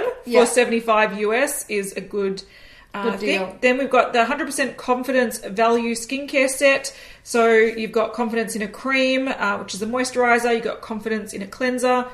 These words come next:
Speaker 1: which is a cleanser. And you have the Confidence in eye cream. These are nice products. Um, seventy-three dollars value, forty-eight dollars.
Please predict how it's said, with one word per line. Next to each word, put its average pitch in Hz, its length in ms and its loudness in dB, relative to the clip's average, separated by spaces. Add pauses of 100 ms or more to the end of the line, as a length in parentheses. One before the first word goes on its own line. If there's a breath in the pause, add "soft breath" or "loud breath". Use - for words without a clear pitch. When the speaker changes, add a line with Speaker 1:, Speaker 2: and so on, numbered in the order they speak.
(160 loud breath)
Speaker 1:
which - 80 -14
is - 80 -12
a 226 60 -6
cleanser. 247 400 0 (180)
And 214 100 -2
you 202 100 -6
have 202 260 -6
the 196 80 -6
Confidence 196 420 -8
in 190 260 -12
eye 233 140 2
cream. 233 480 2 (240 loud breath)
These 269 160 -6
are 220 60 -4
nice 208 240 -4
products. 214 600 0
Um, 202 440 -4 (260 loud breath)
seventy-three 262 500 2
dollars 214 240 0
value, 208 300 -2
forty-eight 202 540 -4
dollars. 220 480 2